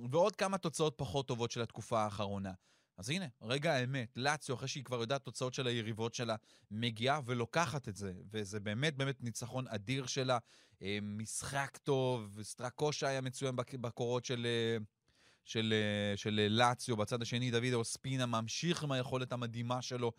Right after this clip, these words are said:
אה, גם כן, ו-, אתה יודע, היו הרבה ביקורות על פביאן רואיז, כן צריך לשחק, לא צריך לשחק, להוציא אותו אולי, עמדה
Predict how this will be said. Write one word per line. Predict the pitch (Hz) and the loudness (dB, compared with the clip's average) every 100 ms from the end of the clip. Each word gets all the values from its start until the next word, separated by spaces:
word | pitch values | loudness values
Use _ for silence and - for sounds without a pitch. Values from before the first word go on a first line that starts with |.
| - - - - | -10 -20 -10 0
אה, | 113 | 0
גם | 117 113 | 2 0
כן, | - 143 139 131 - _ _ - | 2 2 2 -2 -8 _ _ -16
ו-, | 98 104 147 143 127 - _ _ _ _ _ - | -8 0 4 4 2 -6 _ _ _ _ _ -4
אתה | |
יודע, | 135 170 | 2 4
היו | 165 170 | 6 4
הרבה | 135 170 | 4 2
ביקורות | 175 180 - 127 151 143 | 2 -2 0 4 4 2
על | 117 | -4
פביאן | - 139 135 123 | 0 0 0 -2
רואיז, | 107 110 127 113 - | -2 -2 -2 -4 -6
כן | 127 131 | -6 -6
צריך | 139 127 | -6 -8
לשחק, | 117 120 117 110 - | -6 -8 -4 -6 -2
לא | 127 | -4
צריך | - 123 | -4 -6
לשחק, | 117 123 117 110 - | -6 -6 -2 -2 -2
להוציא | 107 - 135 | -6 -2 -2
אותו | 123 | 0
אולי, | 120 117 110 - - - | 0 4 4 2 -12 -12
עמדה | 107 113 127 | -4 2 4